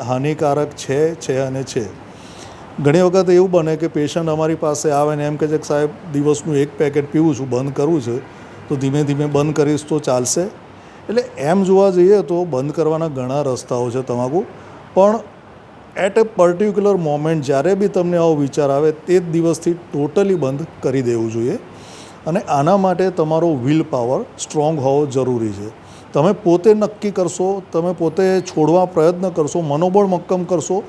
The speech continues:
તો એ સો ટકા છૂટી શકશે. સમાજમાં ઘણા એવા ઉદાહરણો છે, ઘણા જ ઉદાહરણો છે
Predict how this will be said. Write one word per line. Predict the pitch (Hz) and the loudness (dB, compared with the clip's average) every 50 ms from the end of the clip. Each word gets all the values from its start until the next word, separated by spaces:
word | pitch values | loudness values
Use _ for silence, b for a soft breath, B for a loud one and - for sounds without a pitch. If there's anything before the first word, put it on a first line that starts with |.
| B B B B - - | B B B B -6 -2
તો | 170 | 0
એ | 180 | 0
સો | 175 - 165 160 165 | 0 2 2 2 2
ટકા | 160 160 147 147 147 135 | 2 0 0 0 -2 -2
છૂટી | - - 120 123 127 | -4 -4 -6 -6 -4
શકશે. | 117 107 131 120 - - 165 202 240 B B B B B B B B - | -4 -4 -6 -6 -4 -4 -4 -4 -4 B B B B B B B B -4
સમાજમાં | - 156 143 147 156 160 156 156 160 165 165 160 139 | 0 0 2 4 4 2 2 2 0 0 0 0 0
ઘણા | 139 139 147 156 151 | -2 0 0 0 0
એવા | 139 135 131 139 151 | 0 2 2 2 2
ઉદાહરણો | 151 143 135 135 139 143 139 135 131 135 131 135 127 | 2 2 2 2 2 2 4 4 2 0 0 -2 -2
છે, | - 151 156 | -2 -2 -2
ઘણા | 147 131 127 123 131 156 170 | 0 0 0 2 2 2 2
જ | |
ઉદાહરણો | 151 147 143 143 139 135 131 127 131 131 131 127 | 2 2 2 4 4 4 2 2 0 0 -2 -4
છે | 117 - 147 156 214 | -2 -2 -2 -2 -2